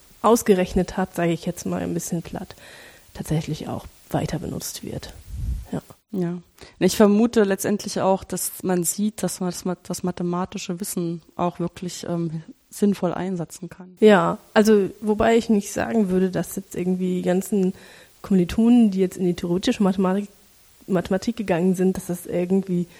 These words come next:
Speaker 1: also deren Wissen wird sicherlich auch sehr sinnvoll eingesetzt, aber es war einfach nicht mein Weg.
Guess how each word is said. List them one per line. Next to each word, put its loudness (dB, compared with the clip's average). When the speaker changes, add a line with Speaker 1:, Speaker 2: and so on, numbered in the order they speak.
Speaker 1:
also -2
deren 6
Wissen 2
wird 0
sicherlich -2
auch -8
sehr 2
sinnvoll 0
eingesetzt, -4
aber -2
es -4
war 0
einfach -4
nicht -8
mein 0
Weg. -2